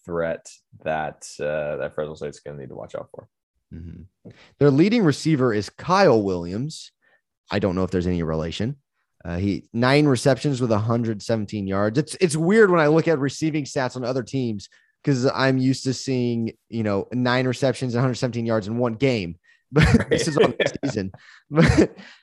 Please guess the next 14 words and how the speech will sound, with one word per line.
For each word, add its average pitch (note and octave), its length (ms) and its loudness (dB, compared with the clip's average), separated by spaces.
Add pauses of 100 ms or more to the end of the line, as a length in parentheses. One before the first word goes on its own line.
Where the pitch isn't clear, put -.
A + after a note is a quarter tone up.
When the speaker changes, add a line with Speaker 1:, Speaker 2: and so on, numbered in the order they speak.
Speaker 2:
uh, C3+ 120 8
Kyle F#3 300 6
Williams, D3 320 6
nine D3 100 4
receptions, C3+ 420 0
hundred C#3+ 180 0
seventeen B2 340 -4
yards, B2 200 2
and B2 120 -4
their A#2 100 -2
second, A3 600 -4 (460)
uh, A#2 100 2
leading A2+ 360 0
receiver, G2+ 640 -4